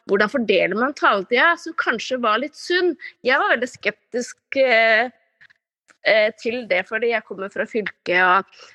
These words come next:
og i Nedre Eiker, hvor man ikke hadde det, men jeg ser at det var en veldig klok greie, så kanskje vi bør ta en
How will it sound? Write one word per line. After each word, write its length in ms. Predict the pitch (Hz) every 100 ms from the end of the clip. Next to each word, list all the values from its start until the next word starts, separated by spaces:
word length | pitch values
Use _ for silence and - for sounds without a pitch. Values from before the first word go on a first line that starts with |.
| _
og 80 | 226
i 60 | 220
Nedre 240 | 196 208
Eiker, 240 | 196 220 208
hvor 140 | 226
man 140 | 226 233
ikke 160 | - 208
hadde 180 | 190 226
det, 100 | 320 370
men 140 | 339
jeg 320 | 190 175 226 359
ser 340 | - 196 190 220
at 180 | - 226
det 120 | 208 190
var 120 | 202
en 100 | 240
veldig 220 | 202 208 -
klok 240 | 220 214 - -
greie, 260 | 226 202 285
så 120 | 330
kanskje 280 | 359 277 214
vi 100 | 233
bør 120 | 233 -
ta 140 | 190 185
en 100 | 208